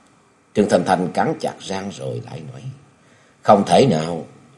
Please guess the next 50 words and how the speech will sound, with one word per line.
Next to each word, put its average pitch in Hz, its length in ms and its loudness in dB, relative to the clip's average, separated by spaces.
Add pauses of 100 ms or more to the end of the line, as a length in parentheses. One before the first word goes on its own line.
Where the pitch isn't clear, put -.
(140)
cha 101 240 6
của 156 80 6
muội 110 360 6
vì 87 240 2
sợ 95 300 4
người 82 160 4
khác 165 320 2
tìm 82 220 2
được - 200 2
nguồn 80 260 0
gốc 170 240 0
của 135 160 0
dũng 120 200 -2
nước 170 240 0
độc - 300 0
trong 92 160 2
Đại 80 220 0
Mạc, 76 280 -6 (560)
nên 113 180 8
đã 139 140 8
tiêu 131 360 6
hủy 123 220 6
hết 196 180 4
sạch - 240 2 (100)
loại 76 180 -2
nhện 76 260 -2
độc 73 240 -12
đó." 117 180 -2 (1080)
Quan 143 140 6
Sơn 131 200 6
Nguyệt 95 200 6
hưng 117 220 4
phấn 139 280 4
lên 117 200 4
rồi 64 220 -8
nói, 65 160 -10 (1400)
"Vậy 120 260 6
thì 104 360 8
vong 139 180 6
hồn 87 300 4
chiêu 139 260 2 (360)
không 123 200 6
làm 85 320 4
hại 110 220 4
được 95 240 4
người 85 160 4
đi 123 200 4
đường 78 240 0
nữa 78 180 0
rồi. 69 240 -6